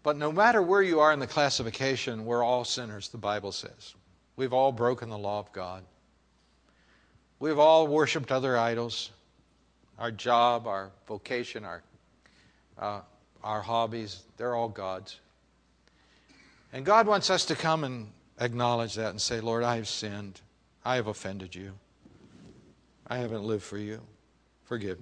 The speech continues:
me." And if you'll do that, I'll tell you what, God will direct your paths. He'll give you a life that's full, and when you die, you'll go to heaven. And it doesn't get any better than that.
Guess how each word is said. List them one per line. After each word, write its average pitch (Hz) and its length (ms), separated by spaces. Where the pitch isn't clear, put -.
me." 101 140
And 120 80
if 131 120
you'll 208 160
do 190 200
that, 135 440
I'll 135 140
tell 147 180
you 135 140
what, 117 300
God 135 260
will 127 120
direct 123 360
your 120 80
paths. 113 640
He'll 147 160
give 139 220
you 139 120
a 123 40
life 135 320
that's 123 200
full, 156 340
and 123 100
when 123 140
you 113 120
die, 117 280
you'll 123 160
go 117 180
to 113 60
heaven. 101 380
And 120 140
it 117 140
doesn't 117 260
get 104 160
any 98 180
better 104 280
than 98 200
that. 90 220